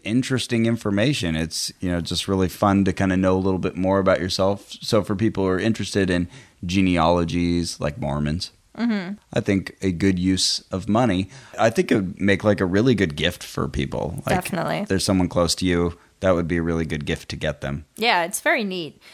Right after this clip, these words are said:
Speaker 2: Now, Ross, I'm just curious. So when you're thinking about pocket draining value, do you, you're not only thinking about how much it costs, but whether that cost is worth it? Is that part of your
Speaker 1: Yes.
Speaker 2: calculation?
Speaker 1: Right. So, yeah, I'm thinking that that's actually a, a worthwhile investment.
Speaker 2: Sure.
Speaker 1: And, and it's also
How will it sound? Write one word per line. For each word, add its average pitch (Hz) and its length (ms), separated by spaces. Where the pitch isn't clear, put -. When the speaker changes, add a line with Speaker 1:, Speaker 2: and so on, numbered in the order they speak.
Speaker 2:
Now, 240 320
Ross, 208 320
I'm 196 100
just 190 200
curious. 202 360
So 208 120
when 202 180
you're 220 120
thinking 285 200
about 208 240
pocket 185 320
draining 170 320
value, 156 480
do 208 120
you, 202 640
you're 220 140
not 202 180
only 190 200
thinking 190 220
about 165 200
how 196 100
much 185 240
it - 80
costs, 180 340
but 180 140
whether 190 260
that 170 220
cost 175 340
is 180 160
worth 180 320
it? 214 240
Is 175 180
that 151 220
part 160 140
of 165 100
your 139 60
Speaker 1:
Yes. - 100
Speaker 2:
calculation? - 560
Speaker 1:
Right. 78 260
So, 104 320
yeah, 90 300
I'm 82 100
thinking 80 400
that 76 160
that's 78 240
actually 71 480
a, 78 80
a - 160
worthwhile 117 500
investment. 78 520
Speaker 2:
Sure. - 220
Speaker 1:
And, 131 220
and 143 160
it's - 120
also 135 540